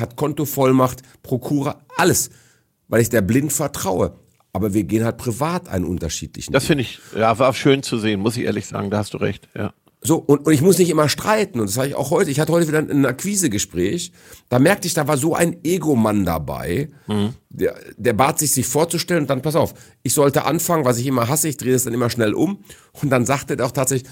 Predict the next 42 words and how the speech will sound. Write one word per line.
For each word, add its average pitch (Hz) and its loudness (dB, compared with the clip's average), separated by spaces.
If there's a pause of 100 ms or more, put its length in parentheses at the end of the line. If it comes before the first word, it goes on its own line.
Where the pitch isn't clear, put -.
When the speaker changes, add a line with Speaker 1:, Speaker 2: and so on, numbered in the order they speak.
(140)
Speaker 1:
"Ja, 120 2
ich 127 0
bin 139 2
nicht 127 -2
ganz 123 0
so 123 0
erfolgreich 87 -2
wie 78 -2
Sie." 67 -8 (600)
Speaker 2:
Ja, 101 2
das 92 -2
sagt 117 2
schon 107 2
alles, 104 2
ne? - -10 (400)
Speaker 1:
We-, 98 -2
weißt 151 2
du - 2
schon 170 4
sofort 185 2
Bescheid. 175 -2
Und - -2
Speaker 2:
Ja, 120 4
Speaker 1:
dann, 117 2
Speaker 2:
klar. - -10
Speaker 1:
und - -6
aber 165 4
früher 208 2
wär 160 2
ich, 143 -4
wär 160 4
ich 170 -2
da 160 0
in 156 -2
den 147 -2
Kampf 196 -4
gegangen 139 0
und 139 2
hätte 143 2
gesagt, 139 -4
"Der 131 2
Idiot." 170 2